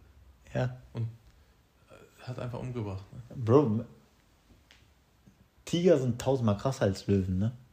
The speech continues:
Speaker 1: Löwe ist so, das ist so dieser bisschen eingebildete.
Speaker 2: Hm.
Speaker 1: Der liegt dann da, sieht ein bisschen schön aus. Bro, ein Tiger, der nimmt dich auseinander.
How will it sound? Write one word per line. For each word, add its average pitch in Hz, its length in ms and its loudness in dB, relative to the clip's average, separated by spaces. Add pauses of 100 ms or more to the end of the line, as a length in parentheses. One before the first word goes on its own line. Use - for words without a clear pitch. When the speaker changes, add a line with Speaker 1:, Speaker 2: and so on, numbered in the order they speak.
(880)
Speaker 1:
Löwe 143 340 10
ist 151 120 4
so, 110 380 4 (140)
das 110 180 -2
ist - 60 -10
so 135 100 6
dieser 101 480 2 (680)
bisschen 113 220 0
eingebildete. 104 760 2 (220)
Speaker 2:
Hm. 120 240 -14 (200)
Speaker 1:
Der 110 80 0
liegt 113 280 4
dann 101 160 6
da, 98 360 2 (220)
sieht 107 140 2
ein 104 40 -2
bisschen 107 280 0
schön 104 220 0
aus. 113 420 -2 (520)
Bro, 110 140 0
ein 101 220 -4
Tiger, 127 320 -2
der 110 200 -4
nimmt 107 240 0
dich - 140 -10
auseinander. 104 540 -6